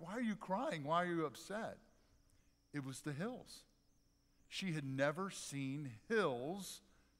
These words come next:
before. Just seeing that set her off. Can you imagine being on a, on a boat already with the wind and the waves at you and all those scary things we talked about last week, that if you died at sea,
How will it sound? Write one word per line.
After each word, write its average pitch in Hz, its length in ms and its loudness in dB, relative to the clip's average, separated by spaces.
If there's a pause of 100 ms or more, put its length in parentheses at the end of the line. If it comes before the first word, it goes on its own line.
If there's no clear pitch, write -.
(140)
before. 226 680 2 (1000)
Just - 280 2
seeing 240 380 6
that 214 420 8 (220)
set 220 400 4
her 208 260 4
off. 202 440 6 (380)
Can 208 120 4
you 277 100 6
imagine 240 380 6
being 226 200 4
on 208 160 4
a, 175 140 6 (180)
on 180 160 6
a 160 60 4
boat 208 440 8
already 202 440 8
with 170 180 2
the 160 80 4
wind 208 400 6
and 170 160 2
the 151 80 2
waves 202 540 6
at 151 280 4
you 156 180 2
and 151 80 4
all 214 140 6
those 180 360 0 (260)
scary 233 480 6
things 190 300 0
we 190 100 -2
talked 190 300 4
about 165 280 8
last 196 360 6
week, 160 220 0
that 165 120 2
if 156 140 -2
you 156 100 -2
died 196 400 6
at 151 160 -2
sea, 143 260 0